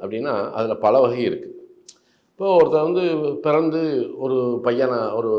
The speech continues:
ஒரு பன்னெண்டு வயசு பையன், சரி, அப்படி இருபத்தி நாலு வயசு படிக்கிறான், படிச்சு முடிச்ச உடனே ஒரு வேலைக்கு போகணும். இந்த வேலை அப்படின்னு வரும்போது வேலை அல்லது தொழில் இப்படி வச்சுக்கூடமே, அதை ரெண்டு வகையா பிரிக்கணும்.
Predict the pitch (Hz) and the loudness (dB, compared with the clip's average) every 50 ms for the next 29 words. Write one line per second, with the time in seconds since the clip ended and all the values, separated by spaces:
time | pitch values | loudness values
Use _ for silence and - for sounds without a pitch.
0 | 107 107 101 101 101 107 107 - - - 120 113 107 95 104 107 107 107 101 101 | 0 -2 -4 -6 -6 -8 -10 -12 -14 -8 -6 -6 -6 -4 -4 -4 -4 -2 -2 -2
1 | 101 98 98 98 - 104 101 98 104 104 101 - - - - _ _ _ _ - | -2 -2 -4 -4 -6 -6 -6 -4 -6 -6 -8 -10 -16 -20 -20 _ _ _ _ -10
2 | - 110 98 - - 107 104 110 110 107 104 107 107 107 104 101 98 98 101 101 | -8 -8 -8 -6 -8 -8 -8 -6 -6 -4 -4 -4 -4 -4 -2 -2 0 0 -2 -2
3 | 104 - - 101 92 - - - 113 107 107 98 104 101 101 101 95 - - 107 | -4 -6 -6 -8 -8 -8 -8 -8 -6 -6 -4 -4 -4 -4 -4 -4 -6 -6 -4 -6
4 | 104 104 101 107 107 107 104 107 - 107 104 104 - - - 98 92 92 101 107 | -6 -4 -8 -10 -10 -10 -10 -8 -8 -8 -8 -8 -6 -6 -6 -4 -2 0 0 0
5 | 104 101 90 - - 82 82 82 80 - - _ _ _ _ _ _ _ _ _ | 0 -2 -6 -8 -10 -10 -12 -12 -12 -16 -20 _ _ _ _ _ _ _ _ _
6 | _ _ _ _ _ _ _ _ _ _ _ _ - 120 123 120 131 165 202 190 | _ _ _ _ _ _ _ _ _ _ _ _ -2 2 4 4 4 4 2 -2
7 | 120 117 131 160 190 202 202 196 196 202 196 185 131 127 123 147 151 151 139 120 | 0 2 4 6 6 6 6 4 2 2 2 0 -2 -2 -2 -2 -2 0 2 2
8 | 120 120 120 117 117 117 101 90 82 98 - - - 95 104 110 110 117 151 202 | 2 2 0 0 -2 -2 -2 -2 -2 -4 -4 -6 -6 -2 2 2 4 4 2 0
9 | - - 139 135 160 165 147 - 135 131 123 127 127 127 - - 123 117 117 110 | 0 -2 -4 -4 -4 -4 -4 -2 0 2 2 2 0 -2 -8 -8 -6 -4 -4 -4
10 | 95 - 107 98 92 101 120 135 120 90 82 - - - - - _ _ _ _ | -4 -4 -6 -4 -2 -2 -2 -2 -4 -6 -8 -12 -16 -20 -20 -20 _ _ _ _
11 | _ 120 131 131 127 135 151 185 165 156 160 165 156 - 110 104 90 92 82 78 | _ 2 4 6 6 4 4 4 4 6 6 6 4 2 0 -2 -2 -4 -6 -6
12 | - | -12